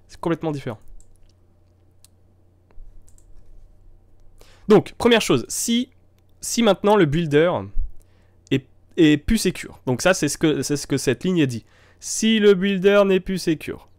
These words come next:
Ok. Donc ici, il y a un chemin vers le builder. Alors, on dit que t'es plus secure et le best victim devient le builder building. Jusque-là, pas de souci.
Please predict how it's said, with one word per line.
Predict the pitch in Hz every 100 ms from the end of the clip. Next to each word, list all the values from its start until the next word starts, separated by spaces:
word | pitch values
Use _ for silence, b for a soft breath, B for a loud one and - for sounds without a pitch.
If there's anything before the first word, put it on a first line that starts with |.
| _ _ _ -
Ok. | 104 - - _ _ _ -
Donc | 123 -
ici, | -
il | 147
y |
a |
un | 123
chemin | - 123 147
vers | 165 139
le | 135
builder. | 117 101 - - _ b b b b
Alors, | 117 156
on | 160
dit | 135 165
que | 139
t'es | 113 117
plus | -
secure | 170 120 - 120 175 -
et | 135
le | 120
best | 143 143
victim | 127 - 165 135
devient | 131 123 151
le | 131
builder | 139 127 143
building. | 131 113 - - - _ _ - - - - - -
Jusque-là, | - - 120 147 - -
pas | 131
de | 131
souci. | 117